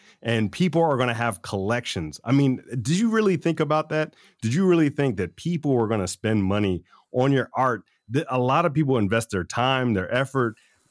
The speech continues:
People are spending their days in the dis-, Discord based off of the art that you produced yourself. Like, what does that mean for you as an artist?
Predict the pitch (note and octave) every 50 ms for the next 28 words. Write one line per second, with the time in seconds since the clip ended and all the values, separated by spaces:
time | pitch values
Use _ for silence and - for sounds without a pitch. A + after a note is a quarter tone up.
0 | _ _ - - E3 D3+ D3+ C#3+ C3 B2 - - B2+ B2+ B2+ B2+ B2+ A#2+ G#2+ G#2
1 | F#2+ F#2 F2 A2 A2+ B2 B2+ A#2+ G#2 A#2 A#2 G#2+ G2+ F2+ D#2+ D#2+ A#2 B2 C3+ -
2 | - _ _ A2 G#2 C3 D3 C#3+ - - A#2 A2 G#2+ G2 F#2 _ _ _ _ _
3 | _ - B2+ D#3+ D#3+ - - - A#2+ C3 D3+ D3 C3 - A#2+ A2 G2 G2+ G2 -
4 | - G#2+ B2 C3 C3 C3 _ _ _ _ - G#2+ F#2 F2+ A#2+ C3 C3 C3 A#2 G2
5 | F#2+ A2 A#2 B2 A#2+ - - G2+ F#2 - - A#2+ B2 A2+ F#2+ - - G2+ G2+ F#2+
6 | A2 D3 F3 F#3+ D3+ D#3 D3 A2+ G2 G#2+ A#2+ B2 A#2+ A2+ A#2 A2+ G#2 G#2 A2 G#2+
7 | G#2+ G#2+ F#2+ G2 F#2 F#2+ F2+ E2+ F#2 G2 F2+ D#2 - - -